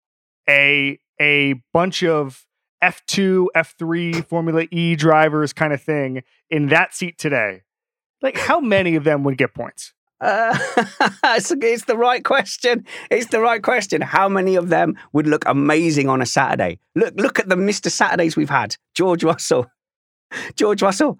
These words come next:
Speaker 2: Alexander Albon, and
Speaker 1: Yeah.
Speaker 2: Nick de Vries, all suddenly Mister Saturday, all looking amazing. And this is a deep problem with, with Williams. I'll get to that in a second, but we do have to get, give Nick de Vries his, his props. It was so humanizing when he talked about
Speaker 1: Amazing.
Speaker 2: his shoulders <laughs> aching, wasn't it? It was like,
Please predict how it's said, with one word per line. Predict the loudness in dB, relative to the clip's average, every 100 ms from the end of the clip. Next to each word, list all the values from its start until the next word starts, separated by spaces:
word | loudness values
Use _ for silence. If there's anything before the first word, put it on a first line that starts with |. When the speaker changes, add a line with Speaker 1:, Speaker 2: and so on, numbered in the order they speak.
| 0
Speaker 2:
Alexander | 0 2 2 2 2
Albon, | 2 2 2 2 0 -2 -8 -2
and | 2
Speaker 1:
Yeah. | 2
Speaker 2:
Nick | 0
de | -4
Vries, | -2 0 0 -4 -10 -2
all | 0 0
suddenly | -2 0 2 0 2
Mister | 0 0 -2 -4 -2
Saturday, | 0 0 0 -2 0
all | 0 2
looking | 0 0 0 0
amazing. | 2 2 0 -2 -4 -8 -2
And | -2 0
this | -2 -2
is | -2
a | -2
deep | 0 -4 -2
problem | -2 0 0 2
with, | 0 -2 -2
with | -4
Williams. | 0 0 0 -2
I'll | -2
get | -2
to | 0
that | 0
in | 0
a |
second, | -2 -4 0
but | 0 -2 -8 -8
we | -2
do | 0 0
have | -2
to | -2
get, | -4 -4 _
give | -2 0
Nick | -2 -2
de | -4
Vries | -2 -2 -2
his, | -2 -2 -4
his | -4 -6
props. | 0 0 0 -10 -16 -6
It | -6
was | -4
so | -2 -2
humanizing | 0 -2 0 2 2 0 0
when | -2
he |
talked | -2 -4 0
about | 0 2
Speaker 1:
Amazing. | 2
Speaker 2:
his |
shoulders | 2 2 0 0
<laughs> | 0
aching, | 0 0 0
wasn't | 0 0 0
it? |
It |
was | 0
like, | 0 -2